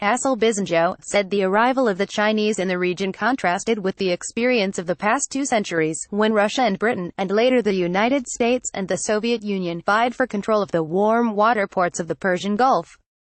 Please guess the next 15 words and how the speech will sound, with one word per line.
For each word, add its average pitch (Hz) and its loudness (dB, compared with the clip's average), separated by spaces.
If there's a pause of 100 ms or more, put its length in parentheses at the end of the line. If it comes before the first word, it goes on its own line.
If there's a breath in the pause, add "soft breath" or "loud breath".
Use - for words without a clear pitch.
(540)
"The 226 -2
Chinese 269 0
have 180 -2
come 180 -2
very 202 0
smoothly. 196 0
They 285 2
have 294 0
reached 285 -2
the 214 0
warm 226 2
waters," 196 0
Bisanjo 233 2
told 269 -2
Reuters. 190 0